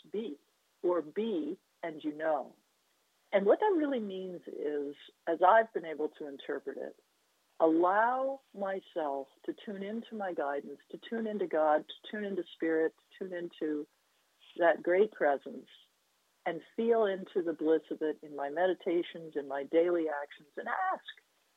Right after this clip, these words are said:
"What is my next right action? What is it that I'm supposed to do next and next and next?" And let the path of least resistance guide me. Now, it sounds like a cop-out.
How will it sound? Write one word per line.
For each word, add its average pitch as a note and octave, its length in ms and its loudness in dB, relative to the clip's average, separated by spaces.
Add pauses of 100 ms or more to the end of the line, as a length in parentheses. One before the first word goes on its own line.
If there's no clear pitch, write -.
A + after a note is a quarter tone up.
(260)
"What D3 160 4
is G3 160 2
my A3+ 160 0
next A#3+ 360 -8
right B3+ 200 -2
action? B3+ 460 -8 (320)
What D4 380 4
is B3 240 -2
it - 180 -4 (580)
that D3+ 100 0
I'm C4 260 2
supposed A3 380 -2
to F#3+ 40 -8
do E3+ 200 0
next E3 380 -8
and D3 140 -12
next - 320 -8
and C#3+ 140 -10
next?" E3 500 -6
And D#3+ 240 -6 (320)
let G3 460 6
the E4 80 -2
path G3+ 420 0
of D#3+ 140 -6
least F#3 480 -2
resistance E3 680 -6 (360)
guide D#3 400 0
me. - 100 -20 (640)
Now, G#3+ 160 8
it - 140 0
sounds C#4 240 0
like G3 160 0
a C#3 40 0
cop-out. - 520 -4